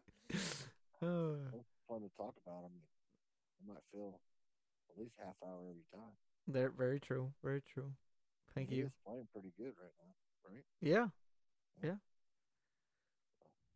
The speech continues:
Speaker 1: That is something crazy to
Speaker 2: I mean,
Speaker 1: think
Speaker 2: his
Speaker 1: about that.
Speaker 2: mannerisms, like, if you watch,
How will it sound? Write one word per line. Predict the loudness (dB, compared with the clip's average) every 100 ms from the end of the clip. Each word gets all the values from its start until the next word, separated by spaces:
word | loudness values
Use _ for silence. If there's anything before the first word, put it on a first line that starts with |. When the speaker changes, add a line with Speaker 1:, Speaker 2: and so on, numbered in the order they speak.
| _ _ -2
Speaker 1:
That | 0
is | 0
something | -2 -2
crazy | -2 -2 -2
to | 0
Speaker 2:
I |
mean, | 0 2
Speaker 1:
think |
Speaker 2:
his | 0 0
Speaker 1:
about |
that. |
Speaker 2:
mannerisms, | 0 0 0 0 -2 -6 -8 -12
like, | -8 -8
if | -6
you | -6
watch, | -6